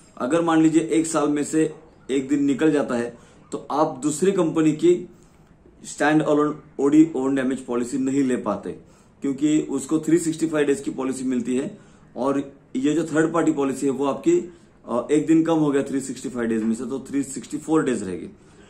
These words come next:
तो ये policy वहां पे मैच नहीं होती और policy ले नहीं सकते आप, इसलिए कंप्लीट एक साल बाकी रहना जरूरी है। ओके, लेकिन अगर आपके कुछ दिन निकल गए और आपको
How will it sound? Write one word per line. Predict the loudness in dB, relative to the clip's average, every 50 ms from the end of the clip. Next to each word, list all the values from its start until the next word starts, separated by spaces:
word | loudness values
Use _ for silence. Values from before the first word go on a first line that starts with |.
| -20 -12 -4
तो | 0 2
ये | 4 4 4
policy | 2 2 0 2 2 0 2 4 4
वहां | 4 4 2 -2 -2
पे | -2 -2
मैच | 0 0 0 0 -2 -2 -2
नहीं | 0 0 0
होती | 0 0 0
और | 0 -2 -2
policy | -2 -4 -4 -4 -2 -2 -2 -4 -4 -6 -8 -4
ले | 0 2 2 4
नहीं | 2 2
सकते | -2 -4 -10 -10 -10 -10
आप, | -10 -10 -12 -20 -20 -20 -20 -20 _ -8 -2
इसलिए | -2 -2 -2 0 4 4 4 4 4 0 -4 -12 -20 -20 -20 -20 _ -12 -2
कंप्लीट | 0 0 2 2 0 2 2 2 2 0 -6 -14 -18 -8 -2
एक | 0 0 0
साल | 0 0 -2 -2 -2
बाकी | -2 -2 -4 -6 -4 -2 -4 -2
रहना | -2 -2 -4 -2 -4
जरूरी | -4 -2 -2 -2 0 0 -2 -2
है। | -4 -6 -10 -14 -20 -20 -20 -20 _ _ -12 -12
ओके, | -8 -4 -4 -2
लेकिन | 0 2 2 0 0 2 2 2 2 0 -4 -10 -18 -20 -20 -20 -20 _ -10 -8
अगर | -4 -2 0 2
आपके | 2 2 2 0 -2 0
कुछ | 2 2 0
दिन | 2 2 2 4 4
निकल | 4 2 4 4 2
गए | 4 4 0
और | 0 -2 -2 -4 -4
आपको | -4 -6 -6 -4 -2 -2 -2 -2 -4 -10